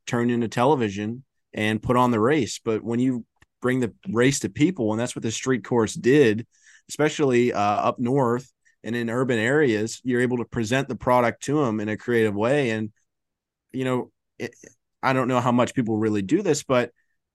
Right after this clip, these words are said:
it, it, at least while it's fresh in your memory, you'll be looking at streets and, you know, for who knows how long, you'll say, "Man, you know, I'm sitting on this traffic here and, man, they're going a hundred sixty miles an hour here in, in some nascar cars." So I think that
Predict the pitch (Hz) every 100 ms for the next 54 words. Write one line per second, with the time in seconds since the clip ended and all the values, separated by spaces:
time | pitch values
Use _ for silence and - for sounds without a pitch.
0 | _ 135 131 131 135 135 156 170 143 123
1 | - - 135 135 120 113 131 185 139 117
2 | 143 131 120 143 143 120 - - 175 147
3 | 120 113 113 - 127 107 113 107 123 123
4 | 131 131 117 135 120 127 170 135 131 117
5 | 139 156 120 113 113 _ _ _ - 135
6 | - 151 143 127 - 147 185 156 - 123
7 | 123 120 117 110 _ _ _ _ 147 147
8 | 190 170 139 147 143 143 147 156 147 143
9 | 135 139 196 226 139 110 95 - _ _
10 | _ - 127 120 135 131 135 143 - 120
11 | 107 110 107 110 107 _ _ 127 143 151
12 | 143 143